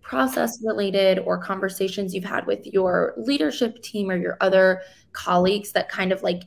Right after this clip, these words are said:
when you're in those moments of either panic or stress or burnout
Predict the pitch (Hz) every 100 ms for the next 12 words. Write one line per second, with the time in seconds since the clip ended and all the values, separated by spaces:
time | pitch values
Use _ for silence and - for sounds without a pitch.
0 | - 185 180 180 185 208 214 214 190 185
1 | 180 180 180 180 170 190 254 294 262 -
2 | 185 175 180 180 - - _ - 196 190
3 | 277 311 247 226 185 - - 240 233 226
4 | - - 185 180 180 233 233 202 190 185